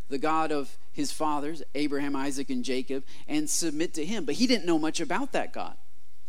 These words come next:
And so he did what he could, but he really didn't know much. Some of you are right there. You're like, "All right, I need to get close to God. I have no idea what that looks like."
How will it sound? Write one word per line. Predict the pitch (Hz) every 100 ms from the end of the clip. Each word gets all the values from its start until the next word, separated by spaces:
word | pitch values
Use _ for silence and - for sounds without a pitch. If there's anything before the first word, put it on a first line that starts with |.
| - - - -
And | 185
so | 220
he | 208 202
did | 240 269
what | 202 185
he | 156
could, | - 330 185 185 208 - - - -
but | -
he | 240
really | 240 254
didn't | 247 226
know | 254 320
much. | 190 95 - - - - - - - - - - - -
Some | - 151
of | 147
you | 131
are | 113
right | 127 180
there. | 139 110 165 151 - 165 180 - 185
You're | 156
like, | 135 131
"All | 139 156
right, | 143
I | 123
need | 131 190
to | 190
get | 196
close | 196 190 190
to | 190
God. | 190 190 180 -
I | 143
have | 131
no | 127 131 143
idea | 143 139 143
what | 143
that | 151
looks | 143 135
like." | 117 92 -